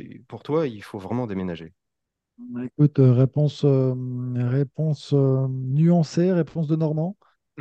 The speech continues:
Speaker 2: Euh, non, c'est, c'est... en fait, moi, j'ai tendance à privilégier l'histoire. Tu sais, il y a eu, euh, il y a eu ce même sujet, en fait, sur Roland Garros à l'époque, il y a encore, il y a quelques années. Euh, est-ce que l'on va vers,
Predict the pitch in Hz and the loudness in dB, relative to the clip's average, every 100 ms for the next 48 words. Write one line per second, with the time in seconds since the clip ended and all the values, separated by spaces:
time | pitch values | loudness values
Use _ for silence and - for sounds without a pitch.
0 | - 135 139 139 139 143 147 156 180 180 | -12 -4 0 0 0 -4 -2 2 2 2
1 | 147 - 156 - 156 151 156 - 160 190 | -2 -6 -10 -4 -4 -4 -6 -4 0 2
2 | 208 - 151 156 147 147 156 165 156 156 | 0 -2 -6 -4 -2 -4 -2 -2 0 0
3 | 151 147 147 139 147 139 - 160 156 147 | 2 2 4 4 2 0 2 2 2 -2
4 | 165 165 139 147 156 131 120 117 123 _ | -2 2 2 4 4 2 0 -4 -10 _
5 | - 127 131 151 151 147 131 135 156 165 | -4 2 4 4 4 2 0 0 0 0
6 | - 156 165 160 139 143 - 135 135 143 | -2 0 0 0 -2 -4 -4 -4 -2 -2
7 | 135 135 135 127 113 131 147 - _ 123 | 0 0 -2 -2 -2 -4 -6 -10 _ -4
8 | 120 117 147 131 127 139 139 131 127 113 | -4 -4 0 2 2 2 4 4 4 0
9 | 113 _ _ _ _ _ _ _ _ 135 | -6 _ _ _ _ _ _ _ _ -6
10 | 123 123 120 120 117 117 117 113 120 - | -2 0 0 -2 -2 -4 -4 -6 -10 -4
11 | 143 135 - - 160 160 156 139 156 156 | -2 -2 -4 0 2 2 2 4 4 4
12 | 151 - - 127 120 139 139 139 117 123 | 0 -8 -14 -10 -6 -2 0 -2 -2 -4
13 | 113 | -6